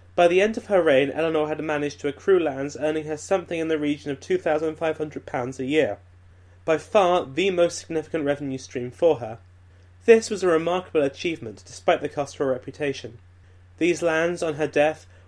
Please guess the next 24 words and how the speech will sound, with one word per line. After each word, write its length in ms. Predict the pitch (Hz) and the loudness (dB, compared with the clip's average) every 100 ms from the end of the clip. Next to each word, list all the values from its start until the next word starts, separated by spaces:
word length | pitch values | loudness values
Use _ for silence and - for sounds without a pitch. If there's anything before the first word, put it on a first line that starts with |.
| - | -2
would 160 | 165 | 2
later 240 | 175 196 196 | 4 2 2
become 380 | 175 - 165 | -4 -4 -4
the 60 | 165 | -4
centrepiece 600 | - 190 185 185 - 139 | -2 0 0 -4 -6 -6
of 100 | 143 | -6
queenly 280 | - 151 139 | -4 -2 -2
dower 300 | 135 135 131 | -2 -2 0
lands 320 | 131 123 127 | 0 -2 -4
for 80 | - | -10
the 60 | 131 | -8
future, 440 | 165 139 - 113 - - - | -6 -6 -4 -4 -8 -20 -4
so 160 | - 156 | 2 4
all 240 | 170 202 | 8 6
her 120 | 196 | 6
successors 760 | 190 - - 190 180 135 131 - - | 0 -4 -4 -4 -4 -6 -6 -10 -12
have 140 | 151 | 0
a 60 | 147 | 2
lot 340 | 139 151 151 | 4 4 2
to 80 | 156 | -6
thank 280 | 143 160 151 | -6 -4 -4
her 120 | 123 | -10
for. 320 | - 117 104 - - - - - - | -6 -6 -6 -12 -20 -20 -20 -20 -20
So, 420 | - - 196 220 | -14 0 4 4